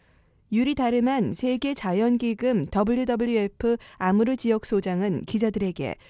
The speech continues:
북한 북부 지역은 호랑이 서식을 위한 모든 조건에 부합한다며,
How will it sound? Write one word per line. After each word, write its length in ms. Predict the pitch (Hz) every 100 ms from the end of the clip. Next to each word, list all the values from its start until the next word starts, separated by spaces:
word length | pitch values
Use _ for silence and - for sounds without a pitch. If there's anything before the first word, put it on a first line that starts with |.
| - - -
북한 280 | 233 285
북부 360 | 247 208 262 262
지역은 460 | 247 233 220 254 262 - -
호랑이 380 | 285 294 285 302
서식을 460 | 285 262 262 240 226
위한 440 | 196 254 214 151
모든 420 | 196 233 285 277
조건에 560 | 247 220 208 208 202 254
부합한다며, 880 | - 220 226 233 214 190 180 135